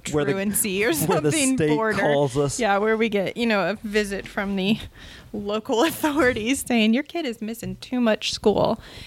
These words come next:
Speaker 2: And we always made sure, like, her teachers always knew and the principal knew, and they were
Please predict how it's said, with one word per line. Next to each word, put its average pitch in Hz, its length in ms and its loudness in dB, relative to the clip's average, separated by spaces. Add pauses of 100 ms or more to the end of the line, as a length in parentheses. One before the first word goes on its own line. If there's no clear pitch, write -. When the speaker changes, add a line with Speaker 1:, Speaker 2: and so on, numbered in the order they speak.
(120)
Speaker 2:
And 285 80 -4
we 381 100 0
always 381 320 2
made 302 200 2
sure, 226 200 0
like, 208 180 0
her 202 100 -4
teachers 240 480 -6
always 226 280 0
knew 196 520 4
and 175 440 -2
the 190 60 -8
principal 233 460 -4
knew, 214 200 0
and 214 140 2
they 277 100 4
were 302 180 4